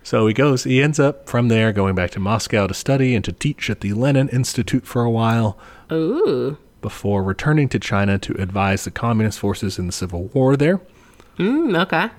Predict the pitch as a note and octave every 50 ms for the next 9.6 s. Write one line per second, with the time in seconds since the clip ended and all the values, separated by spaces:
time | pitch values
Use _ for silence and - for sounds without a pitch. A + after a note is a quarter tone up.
0 | - - - - - - - A2 G#2+ G2+ G2+ G2+ F#2+ F2+ - - A#2+ C3 C3+ C3
1 | B2+ A#2 A#2 G#2+ G2+ G#2 A2 - A#2+ A2 - - A2 A2+ G2 G2+ G2+ G2+ F#2+ G#2+
2 | G2+ F#2+ F#2+ F2 - G2 G#2 G2+ G2 - - - - - F#2+ F#2 F#2 - F2 F2
3 | F#2 G2+ G2 F#2 - - - - - - _ _ _ - - D#3+ G#3 G#3+ - -
4 | F#3+ G3+ F#3+ F#3+ F3+ E3+ G3+ - - - - - - F#3+ F#3 - - F#3 F#3 G#3+
5 | A3+ - - A3+ G#3+ G3+ F#3+ F#3 - F#3 F3 E3+ D#3+ E3 D#3+ - D#3 D3+ D3+ -
6 | - D#3+ C#3 C#3 - D3 C#3 D#3 F3+ G3 G3 F3+ E3 E3 D3+ - C3+ - - -
7 | - D#3 D3 C#3 C#3 C3+ C3 B2+ C3 C3 A#2+ G#2+ F#2+ - - - - - - -
8 | - - - - G#2 B2 B2+ F#2+ - - - - A2 G2 F2 E2+ F#2 F#2+ G2 G2+
9 | G2 - - G2 G#2 G2+ G2 G2 G2 G2 G#2+